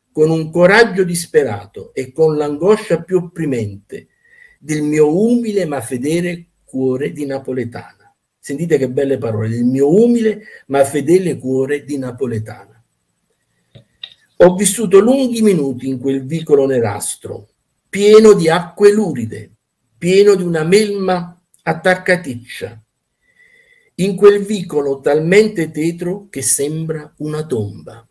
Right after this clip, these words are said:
E a un certo punto sono stata presa dal delirio di fuggire, per non vedere più, per non udire più,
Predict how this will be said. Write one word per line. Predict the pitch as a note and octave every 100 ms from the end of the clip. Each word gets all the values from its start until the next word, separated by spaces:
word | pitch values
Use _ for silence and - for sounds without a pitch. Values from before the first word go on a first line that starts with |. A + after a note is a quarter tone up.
| _ _ _ _ _ _ _
E | -
a | D3+
un | D#3
certo | E3+ D#3+ C3
punto | A2 B2+ C#3 C3 D#3 D#3+ _ _ _
sono | _ C#3+ C#3+
stata | C3+ C3 A#2
presa | B2+ C3
dal | C3 C3 B2
delirio | B2 B2 C#3+ C#3
di | C#3
fuggire, | C3 B2+ A2 G#2+ G#2 - _ _ _
per | _ D3+
non | E3 G#3
vedere | G#3 G#3 G#3 G3 F3
più, | - A2 G2+ - _ _ _ _ _ _ _ _
per | - D#3+
non | F#3 G#3+ G#3+
udire | F#3+ F#3 D3+
più, | B2 A2